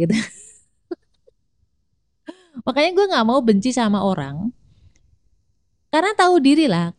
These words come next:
gue orangnya total banget kalau udah benci sama orang, personal gitu ya. Ngeliat aja tuh males.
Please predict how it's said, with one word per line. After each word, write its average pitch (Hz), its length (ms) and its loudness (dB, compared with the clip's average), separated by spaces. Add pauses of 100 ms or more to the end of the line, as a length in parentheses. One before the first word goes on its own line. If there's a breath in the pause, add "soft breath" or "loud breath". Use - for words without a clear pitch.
(100)
gue 220 160 0
orangnya 359 400 0
total 254 400 0
banget 190 320 0
kalau 175 320 -4
udah 165 80 -2
benci 156 320 -6
sama 165 240 -4
orang, 202 320 -2
personal 196 560 -2
gitu 151 160 -8
ya. 170 320 -8
Ngeliat 220 320 2
aja 226 320 -2
tuh 339 80 -2
males. 208 480 -2